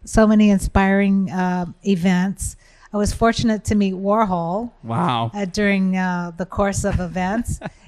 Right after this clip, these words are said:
Speaker 1: And I always wanted to be an artist. My mother was an artist, so I always wanted to be an artist.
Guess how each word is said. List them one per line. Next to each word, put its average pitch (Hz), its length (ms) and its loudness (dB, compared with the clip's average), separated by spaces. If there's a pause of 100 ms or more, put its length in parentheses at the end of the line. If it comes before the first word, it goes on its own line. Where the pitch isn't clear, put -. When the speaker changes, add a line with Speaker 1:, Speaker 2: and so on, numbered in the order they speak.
Speaker 1:
And 208 260 -4
I 202 160 -2
always 233 260 -2
wanted 214 200 0
to 208 40 -4
be 196 140 -2
an 190 140 -2
artist. 180 480 -2
My 185 100 0
mother 190 220 0
was 185 160 -2
an 190 100 2
artist, 180 320 -2
so 180 140 -4
I 180 160 -2
always 190 240 -4
wanted 190 160 0
to 185 60 -4
be 185 160 -6
an 185 100 -2
artist. 180 480 -6